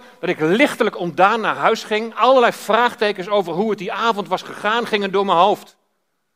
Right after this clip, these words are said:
Maar tegelijkertijd ook een stukje verlegenheid. En je kunt dan wel moeite hebben met, ja, hoe het daar dan zo toe ging. Maar ik vroeg me ook af,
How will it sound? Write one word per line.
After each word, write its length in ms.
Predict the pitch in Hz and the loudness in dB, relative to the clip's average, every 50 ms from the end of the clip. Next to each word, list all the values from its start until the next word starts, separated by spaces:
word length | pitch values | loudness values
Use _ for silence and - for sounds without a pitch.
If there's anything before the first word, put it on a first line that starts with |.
| _ _ _ _ _ _ _ _ _ _ _ _ _ _ _ _ _ _ _ _ _ _ _ _ _ _ _ _ | _ _ _ _ _ _ _ _ _ _ _ _ _ _ _ _ _ _ _ _ _ _ _ _ _ _ _ _
Maar 100 | - 156 | -12 -6
tegelijkertijd 720 | - 208 165 196 180 202 254 269 - 202 - 190 170 180 220 | -6 -4 -4 -2 -2 0 -2 -2 -4 -2 -2 -2 -2 -2 -4
ook 80 | 202 | -8
een 60 | 208 | -10
stukje 280 | 202 - 226 220 - 202 | -8 -8 -8 -8 -8 -8
verlegenheid. 760 | - - 196 196 208 202 196 165 135 113 107 107 - - - _ _ _ _ _ _ _ _ _ _ _ _ _ _ _ _ _ _ _ _ _ _ _ _ _ _ _ _ _ _ _ _ _ _ _ _ _ _ _ _ | -6 -2 0 0 0 0 -2 -2 -4 -4 -4 -6 -8 -12 -20 _ _ _ _ _ _ _ _ _ _ _ _ _ _ _ _ _ _ _ _ _ _ _ _ _ _ _ _ _ _ _ _ _ _ _ _ _ _ _ _
En 140 | - 151 160 | -6 -4 -2
je 80 | 165 | -2
kunt 220 | 160 220 233 233 220 | 2 2 0 4 4
dan 160 | 202 190 175 | 2 2 6
wel 140 | 165 160 156 | 4 4 4
moeite 320 | 165 185 220 247 - 214 | 4 0 0 0 0 0
hebben 300 | 165 170 165 156 160 156 | 2 2 0 0 -2 0
met, 320 | 156 156 147 - - - _ _ _ _ _ _ _ _ _ _ _ _ _ _ _ _ _ _ _ _ _ _ | 0 0 0 -2 -10 -20 _ _ _ _ _ _ _ _ _ _ _ _ _ _ _ _ _ _ _ _ _ _
ja, 100 | 156 139 | -10 -8
hoe 160 | 143 165 165 | -6 -6 -6
het 100 | 147 - | -4 -2
daar 160 | 180 175 170 | 0 0 0
dan 160 | 160 156 147 | 0 -2 -4
zo 220 | 131 151 135 131 - | -2 -2 -2 -2 -2
toe 200 | - 240 247 - | -6 -6 -6 -4
ging. 380 | - 160 139 139 165 208 - _ _ _ _ _ _ _ _ _ _ _ _ _ _ _ _ _ _ _ _ _ _ _ _ _ _ _ _ _ _ _ | -4 -4 -4 -4 -8 -12 -14 _ _ _ _ _ _ _ _ _ _ _ _ _ _ _ _ _ _ _ _ _ _ _ _ _ _ _ _ _ _ _
Maar 140 | 165 180 | -2 -2
ik 80 | 196 - | -2 -2
vroeg 220 | - 240 254 240 | -6 -10 -8 -4
me 140 | 254 196 196 | -4 -4 0
ook 240 | 214 196 220 226 220 | 4 4 4 4 4
af, 380 | 226 185 180 180 185 - - | 2 2 2 2 2 -2 -14